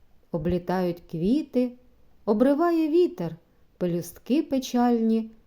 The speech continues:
в синій тишині. По садах пустинних їде гордовито осінь жовтокоса на баскім коні. Щоб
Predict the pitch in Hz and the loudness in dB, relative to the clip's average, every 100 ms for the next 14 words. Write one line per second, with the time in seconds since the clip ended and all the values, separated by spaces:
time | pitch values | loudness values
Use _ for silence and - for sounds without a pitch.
0 | _ - - 220 302 320 285 269 - - | _ -16 0 2 2 2 0 -2 -6 -6
1 | 180 - 180 170 170 165 165 _ _ _ | -6 -4 -4 -2 -4 -6 -10 _ _ _
2 | _ _ 262 262 311 359 349 - 190 190 | _ _ 0 2 2 2 0 0 0 0
3 | - 185 175 170 165 - _ - - 175 | -4 -2 0 -2 -4 -8 _ -20 -10 -2
4 | 180 190 180 175 175 170 185 190 311 - | 2 4 2 0 -2 2 2 2 0 -2
5 | 170 160 - - _ _ _ 311 339 262 | -8 -8 -16 -20 _ _ _ 2 2 0
6 | 190 175 165 202 170 247 247 240 175 - | -2 -2 0 -2 0 0 0 0 -2 -2
7 | 170 165 - - _ - 185 156 175 175 | -8 -10 -16 -20 _ -4 -2 -2 -4 -6
8 | - 247 320 320 - 180 175 165 160 165 | -6 -2 -2 -4 -2 -2 0 -2 -6 -10
9 | _ _ - _ _ _ _ - 240 233 | _ _ -20 _ _ _ _ 0 2 2